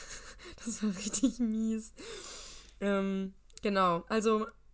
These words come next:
ja, aber natürlich diese ganze Frage, die da aufgeworfen wird, so, wer sagt, was für ein Leben wichtiger ist? Ne? Naja.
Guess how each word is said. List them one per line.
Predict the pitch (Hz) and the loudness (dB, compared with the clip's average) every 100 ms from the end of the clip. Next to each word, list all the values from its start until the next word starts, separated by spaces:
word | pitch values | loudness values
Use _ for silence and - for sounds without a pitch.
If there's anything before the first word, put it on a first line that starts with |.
| - | -10
ja, | - 185 247 | 0 6 6
aber | 226 | 6
natürlich | 196 190 254 254 | 4 2 2 2
diese | - 190 | 2 0
ganze | 185 208 202 | 2 2 0
Frage, | - 196 240 | 2 4 4
die | 214 | 2
da | 180 | 2
aufgeworfen | - 226 233 208 190 196 185 | 2 0 -2 0 0 0 -4
wird, | 185 180 | -2 -2
so, | - 196 180 | -2 -2 0
wer | 185 214 | 2 2
sagt, | 214 208 220 - - | 4 2 0 -4 -2
was | 196 202 | 4 6
für | 214 | 6
ein | 208 | 4
Leben | 190 214 208 | 2 2 2
wichtiger | 226 - 202 165 165 | 0 0 0 -2 -2
ist? | 151 - - - - - - - - - | -4 -4 -8 -16 -20 -20 -20 -20 -20 -12
Ne? | - 196 220 214 - - - - - - | -6 -2 -2 -4 -12 -20 -20 -20 -20 -14
Naja. | 175 165 139 | -6 -2 -4